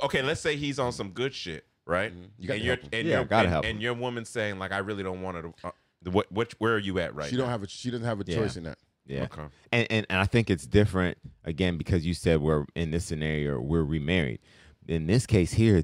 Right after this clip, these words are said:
Speaker 3: his hoe wasn't even married to the nigga.
Speaker 2: Yeah,
Speaker 3: And
Speaker 2: you
Speaker 3: you gonna tell the
Speaker 2: that's your
Speaker 3: nigga you not
Speaker 2: girlfriend.
Speaker 3: gonna let his son, you have a problem with his son. She said it's gonna be a hindrance on the dynamic of, a hindrance
Speaker 2: He
Speaker 3: was the
Speaker 2: gave her
Speaker 3: word
Speaker 2: that
Speaker 3: she
Speaker 2: power,
Speaker 3: used.
Speaker 2: though.
Speaker 3: And, and, and
Speaker 2: He empowered her to feel that way, Jeezy.
Speaker 3: It's
Speaker 2: Because
Speaker 3: crazy.
Speaker 2: if a
Speaker 1: She even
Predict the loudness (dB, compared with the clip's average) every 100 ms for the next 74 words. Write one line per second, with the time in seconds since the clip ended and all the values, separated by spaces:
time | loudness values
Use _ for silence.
0 | 2 2 4 4 2 4 6 4 2 0
1 | -2 0 0 -2 -8 -12 -14 -14 -10 -8
2 | -4 0 2 4 4 6 6 4 6 6
3 | 8 8 8 6 6 4 4 6 4 4
4 | -4 -20 -14 0 4 4 2 2 2 4
5 | 6 8 6 4 4 4 2 2 0 -2
6 | 0 0 -4 -12 -8 -2 2 4 4 2
7 | 0 2 2 2 2 0 0 0 -2 -6
8 | -8 -4 -4 -2 -2 0 -2 -2 -2 -4
9 | -6 -6 -2 2 6 6 8 8 6 6
10 | 6 8 6 8 8 6 2 4 2 0
11 | -4 -8 _ _ _ _ -2 0 2 0
12 | 2 2 4 2 2 2 2 0 2 2
13 | 4 2 0 -2 -2 -4 -4 -4 0 2
14 | 2 0 2